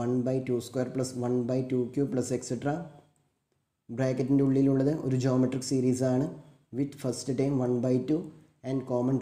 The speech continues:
ratio one by two. നമുക്കറിയാം ഫസ്റ്റ് ടേം എയും കോമൺ റേഷ്യോ ആറുമായിട്ടുള്ള ഒരു ഇൻഫൈനൈറ്റ് ജോമെട്രിക് സീരീസിൻ്റെ സം A by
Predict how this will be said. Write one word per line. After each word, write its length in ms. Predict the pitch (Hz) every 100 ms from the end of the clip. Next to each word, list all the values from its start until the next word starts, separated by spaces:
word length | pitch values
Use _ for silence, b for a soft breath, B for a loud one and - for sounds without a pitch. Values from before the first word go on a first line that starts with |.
| 127
ratio 240 | 123 139 135
one 100 | 123 123
by 100 | 127 127
two. 120 | 151 165 - - _ _ _ _ _ _ _ _ 127
നമുക്കറിയാം 480 | 127 135 131 135 147 139
ഫസ്റ്റ് 320 | 127 - 135
ടേം 180 | 131 131 139 131
എയും 220 | 127 160 165 - _ _ 131
കോമൺ 260 | 135 143 127
റേഷ്യോ 280 | 131 127 143 127
ആറുമായിട്ടുള്ള 600 | 127 135 131 131 131 131 - 127
ഒരു 100 | 131
ഇൻഫൈനൈറ്റ് 520 | 127 - 127 127 135 127
ജോമെട്രിക് 400 | 127 123 123 117
സീരീസിൻ്റെ 440 | 131 123 113 120 123
സം 140 | 123 123 139 175 B B B - 131
A 40 | 131
by 80 | 139